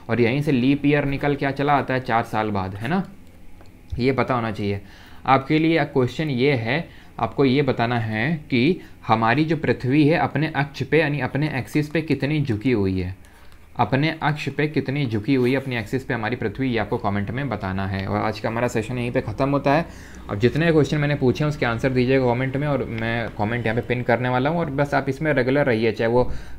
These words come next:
कोस्ट गार्ड का एग्जाम हो, चाहे बीएसएफ का एग्जाम हो, चाहे सीएसएफ का एग्जाम हो, क-, किसी लेवल का एग्जाम हो, सारा कुछ यहाँ से कवर हो जाएगा। बस आप नोट्स बनाते रहिएगा जो भी यहाँ पे मैं पढ़ा रहा हूँ। और बाकी एयर फोर्स के regarding आपका जल्द ही अनाउंसमेंट, बहुत बड़ा अनाउंसमेंट सुनने को मिलेगा,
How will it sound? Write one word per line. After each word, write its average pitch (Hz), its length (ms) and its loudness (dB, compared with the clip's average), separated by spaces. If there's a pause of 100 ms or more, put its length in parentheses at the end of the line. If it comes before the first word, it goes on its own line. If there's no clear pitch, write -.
कोस्ट - 240 4
गार्ड 123 260 4
का 151 80 2
एग्जाम 147 300 2
हो, 151 80 2
चाहे 147 180 2
बीएसएफ 110 420 0
का 143 80 4
एग्जाम 131 300 0
हो, 139 80 0
चाहे 120 140 -2
सीएसएफ 104 400 -2
का 135 80 0
एग्जाम 127 280 -2
हो, 131 200 -4
क-, 123 160 -4 (120)
किसी 156 280 2
लेवल 127 200 4
का 120 60 2
एग्जाम 113 280 0
हो, 139 160 -4 (300)
सारा 123 200 6
कुछ 127 200 0
यहाँ 120 120 0
से 117 80 -4
कवर 117 200 2
हो 113 60 4
जाएगा। 127 200 4
बस 151 180 0
आप 139 140 0
नोट्स 123 360 -2
बनाते 110 360 -2
रहिएगा 113 220 0
जो 113 120 0
भी 104 100 0
यहाँ 104 120 -2
पे 117 80 0
मैं 123 80 -2
पढ़ा 98 260 0
रहा 95 100 0
हूँ। 92 100 -6 (280)
और 104 100 2
बाकी 107 320 2
एयर 127 160 6
फोर्स 139 240 2
के 147 100 2
regarding 135 320 2
आपका 120 160 -2
जल्द 113 320 2
ही 135 180 4
अनाउंसमेंट, 110 500 -4
बहुत 110 220 0
बड़ा 110 160 0
अनाउंसमेंट 110 360 -4
सुनने 110 220 -2
को 117 80 0
मिलेगा, 113 420 0